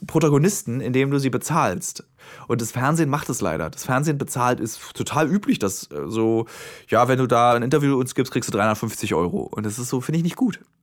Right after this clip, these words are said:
Es ist eben manchmal so, dass dann eben die Ärmsten der Armen, wenn die einem ein Interview geben, fragen die nach Geld. Und das sind dann, wir reden hier von zwanzig Euro Beträgen. Und dann, klar, dann bezahle ich das sogar privat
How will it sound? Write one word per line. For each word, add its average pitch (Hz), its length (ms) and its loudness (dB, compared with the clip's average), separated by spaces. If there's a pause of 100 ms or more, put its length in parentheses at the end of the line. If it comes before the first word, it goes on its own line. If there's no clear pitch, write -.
(720)
Es 131 120 2
ist 165 140 0
eben 131 200 2
manchmal 120 300 2
so, 113 140 4
dass 107 280 0
dann 107 240 0
eben 107 220 0
die - 100 0
Ärmsten 127 360 0
der 104 120 2
Armen, 120 220 2
wenn 113 100 0
die 110 80 2
einem 110 160 2
ein 101 40 -4
Interview 120 280 0
geben, 110 160 0
fragen 117 320 0
die 123 60 0
nach 110 180 -2
Geld. 107 280 2
Und 95 140 -6
das 104 80 -8
sind 110 100 -8
dann, 107 180 -2
wir 113 80 0
reden 110 160 -2
hier 107 80 -2
von 95 160 -6
zwanzig 101 320 -4
Euro 98 240 0
Beträgen. - 420 -8
Und - 100 -10
dann, 101 280 -4
klar, 110 280 -2
dann 98 120 -4
bezahle 110 200 -2
ich 107 40 -2
das 104 100 -8
sogar 101 220 -4
privat 101 520 0